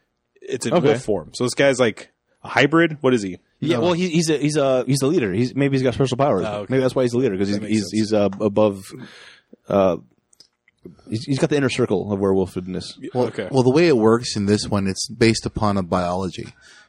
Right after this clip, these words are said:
Speaker 3: It's not necessarily a curse. It's more of a,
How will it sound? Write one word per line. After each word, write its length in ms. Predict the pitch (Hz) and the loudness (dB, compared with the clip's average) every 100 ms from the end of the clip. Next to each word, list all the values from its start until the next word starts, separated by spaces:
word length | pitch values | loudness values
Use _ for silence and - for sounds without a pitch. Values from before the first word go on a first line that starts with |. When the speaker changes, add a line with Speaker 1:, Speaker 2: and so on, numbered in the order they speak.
| - | -4
Speaker 3:
It's 260 | 107 - | -4 -2
not 300 | 110 117 127 | 0 0 0
necessarily 600 | 98 107 - 104 110 107 | -4 -4 -4 0 2 2
a 80 | 92 | 0
curse. 560 | - - 143 170 - - - | -2 0 0 0 -6 -12 -10
It's 200 | - - | -6 -2
more 180 | 107 | 0
of 260 | 104 98 95 | 2 0 0
a, 320 | 95 92 87 | 0 0 -4